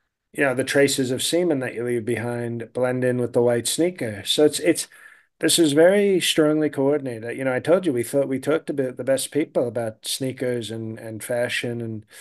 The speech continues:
uh, you know, we talked to lawyers as well to, to coordinate defense strategy. So it's, it's a very, it's a very thought out brand,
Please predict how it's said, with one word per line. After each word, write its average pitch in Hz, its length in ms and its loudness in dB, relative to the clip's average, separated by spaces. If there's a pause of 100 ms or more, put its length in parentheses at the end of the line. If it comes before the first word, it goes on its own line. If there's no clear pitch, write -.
(520)
uh, 113 240 -4
you - 120 -8
know, 117 100 -6
we 117 80 -4
talked 113 240 -6
to 123 80 -4
lawyers 120 520 0
as 110 180 -8
well 117 320 -2
to, 110 340 -6
to 110 140 -8
coordinate 113 560 -2
defense 117 440 -4
strategy. 127 680 2
So 135 240 2
it's, - 320 -4 (600)
it's 135 180 -6
a 135 60 0
very, 170 440 4
it's 139 200 -4
a 151 100 2
very 160 260 2
thought 151 320 4
out 135 220 -2
brand, 120 420 -6